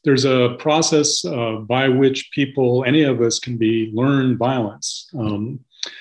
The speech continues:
and there's a part of that process, one of the experiences that can happen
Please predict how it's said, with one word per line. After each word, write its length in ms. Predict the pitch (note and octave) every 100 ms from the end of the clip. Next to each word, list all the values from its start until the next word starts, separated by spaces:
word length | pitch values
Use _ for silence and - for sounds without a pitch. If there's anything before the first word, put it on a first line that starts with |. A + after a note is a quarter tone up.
| - _ _ _ F#3+
and 560 | B2 B2 B2 B2 A#2 - _ _ - -
there's 460 | C3+ B2+ B2+ A#2+ B2
a 440 | A#2+ A#2+ A#2 A#2+ _ _ _ - - -
part 200 | - D#3+
of 60 | D#3+
that 220 | C3 B2
process, 640 | - D#3 F3+ - B2+ B2
one 120 | B2 C3+
of 100 | B2
the 140 | B2
experiences 760 | C3 C3 - C#3+ E3+ F3+ C3 G#2+
that 140 | A2+
can 100 | B2
happen 580 | G#2+ A2+ A2 A#2 A2 A2